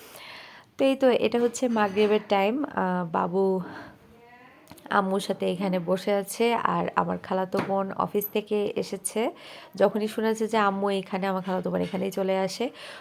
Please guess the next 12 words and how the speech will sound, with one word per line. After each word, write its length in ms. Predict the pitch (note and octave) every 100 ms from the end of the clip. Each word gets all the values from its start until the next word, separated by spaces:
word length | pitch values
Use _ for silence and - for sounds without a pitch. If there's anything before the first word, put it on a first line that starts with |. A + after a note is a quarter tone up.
| -
উনি 180 | G#3 G#3+
একটা 180 | G#3+ G3
রেস্টুরেন্টের 600 | G3 G3 G#3 G3 F#3 G3
শেফ। 380 | - A3 B3+ D4 - - - - - - - - -
তো 80 | G#3+
দেখা 240 | G#3+ A3
যায় 160 | G#3 G3+
যে 120 | G#3
ছুটির 400 | - A#3+ A#3+ G#3
দিনগুলোতে 520 | A3 A3 A3 G#3 A3 -
ওনার, 360 | F#3 F#3+ F#3 -
আহ, 360 | F#3 F3+ F3